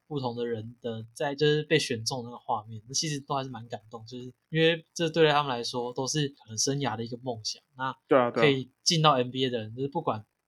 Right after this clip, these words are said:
Speaker 1: 你是不是首轮，或者是你只是二轮，那你可以被选中，其实对很多人来说就是一个非常，非常大的肯定。尤其你看到你在那些前几轮、前几顺位的人身上可能看不到，但是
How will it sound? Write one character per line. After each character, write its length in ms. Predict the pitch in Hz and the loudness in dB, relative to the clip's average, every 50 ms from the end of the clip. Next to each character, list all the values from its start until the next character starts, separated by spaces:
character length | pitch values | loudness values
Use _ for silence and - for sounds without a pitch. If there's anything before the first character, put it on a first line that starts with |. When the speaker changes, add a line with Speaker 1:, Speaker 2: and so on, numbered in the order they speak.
| _ _ | _ _
Speaker 1:
你 100 | - 127 | -12 -8
是 120 | 117 - 151 | -6 -4 -4
不 80 | 143 | -4
是 320 | 143 151 156 151 151 156 160 _ _ _ _ _ - | -4 -4 -4 -4 -4 -6 -10 _ _ _ _ _ -4
首 300 | - - - 127 117 117 | 0 2 2 2 2 0
轮， 240 | 117 113 107 107 110 | -2 -4 -4 -6 -6
或 160 | 131 139 135 | -6 -6 -4
者 80 | 143 | -4
是 80 | 151 147 | -4 -6
你 140 | 139 123 110 117 - - - - - - | -6 -8 -8 -10 -10 -12 -14 -14 -12 -10
只 100 | - 120 | -8 -8
是 100 | 117 143 | -8 -2
二 240 | 147 160 156 139 120 | 2 4 4 4 4
轮， 220 | 113 107 104 104 104 110 123 | 2 -2 -8 -10 -12 -6 -4
那 100 | 147 147 143 - _ _ | -4 -4 -4 -6 _ _
你 80 | 139 131 | -4 0
可 100 | - 156 | 2 2
以 60 | 139 | 4
被 100 | 151 151 | 4 2
选 260 | 151 - 123 110 110 | 0 0 -4 -4 -6
中， 200 | - 135 127 117 | -6 -6 -6 -4
其 160 | - - 143 | -4 -4 -4
实 200 | 127 131 123 131 - _ | -4 -6 -8 -12 -8 _
对 140 | 170 160 151 | 2 2 4
很 140 | 131 117 | 2 2
多 160 | 117 143 143 135 | 2 2 2 2
人 100 | 123 117 | 2 -2
来 60 | 113 | -4
说 120 | 120 123 | -6 -6
就 120 | 123 135 127 | -6 -6 -4
是 120 | 135 131 | -4 -4
一 80 | 117 120 | -4 -4
个 120 | 123 113 | -6 -6
非 160 | 113 - 139 | -4 -2 -2
常， 100 | 123 120 | -2 -2
非 80 | 117 135 | -2 -4
常 100 | 123 117 | -4 -4
大 200 | 117 123 117 117 | -4 -4 -4 -6
的 60 | - | -8
肯 120 | - 107 | -12 -12
定。 120 | 110 131 143 | -8 -4 -2
尤 100 | 156 180 | -2 -2
其 180 | 175 170 170 - _ | -2 -4 -6 -6 _
你 100 | - 151 | -4 -2
看 140 | 151 - 240 | 0 0 0
到 120 | 247 254 226 | 0 0 -2
你 100 | 180 160 | -2 -2
在 100 | 214 214 | 0 2
那 80 | 226 208 | 2 4
些 280 | - 202 196 196 202 | 4 4 4 2 2
前 300 | 196 - - 147 127 139 | 2 0 0 0 0 -2
几 160 | 151 135 123 | -2 -4 -6
轮、 200 | 113 120 113 120 - - | -6 -8 -10 -10 -8 -4
前 180 | - 180 202 | 0 2 2
几 120 | 208 180 143 | 2 2 0
顺 160 | - 170 165 | -2 -2 0
位 100 | 165 147 | 0 0
的 60 | 131 | 0
人 100 | 117 113 | 0 -4
身 100 | 113 139 | -4 -6
上 80 | 151 143 | -6 -8
可 80 | 127 | -8
能 80 | 117 110 | -8 -8
看 120 | 135 131 | -8 -6
不 80 | 123 127 | -6 -6
到， 20 | |
但 100 | 131 139 | -8 -8
是 220 | 139 160 160 156 | -8 -8 -10 -10